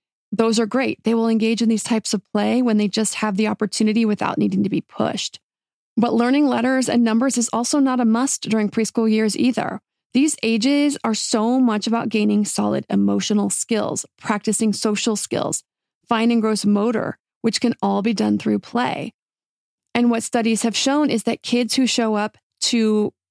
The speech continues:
kindergarten with these solid social emotional skills are much more ready to learn and are much more successful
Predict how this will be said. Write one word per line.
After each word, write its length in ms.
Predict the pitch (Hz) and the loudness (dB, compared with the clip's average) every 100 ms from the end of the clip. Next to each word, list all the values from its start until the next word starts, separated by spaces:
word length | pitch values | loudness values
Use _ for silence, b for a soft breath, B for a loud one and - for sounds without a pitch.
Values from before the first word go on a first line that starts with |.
| - | -4
kindergarten 720 | 285 311 285 220 202 202 214 | 2 2 2 0 0 0 0
with 340 | 196 226 220 | 0 0 0
these 180 | - 226 | 0 0
solid 340 | - 202 214 196 | 0 -2 -2 -2
social 400 | 214 202 208 202 | -2 -2 -2 0
emotional 500 | 202 202 - 247 254 | 2 0 0 0 0
skills 360 | - 269 269 - | -2 -2 -2 -2
are 100 | 214 | 2
much 360 | 214 214 - | 2 2 0
more 160 | 240 233 | -2 0
ready 260 | 214 214 214 | 0 -2 -2
to 140 | 214 | 0
learn 280 | 208 208 220 | 0 0 0
and 120 | 208 | 0
are 100 | 214 | 0
much 300 | 208 214 - | 0 0 -2
more 100 | 220 | -4
successful 760 | - 220 - 285 - 226 208 202 | -2 -4 -2 -2 -4 -2 -4 -4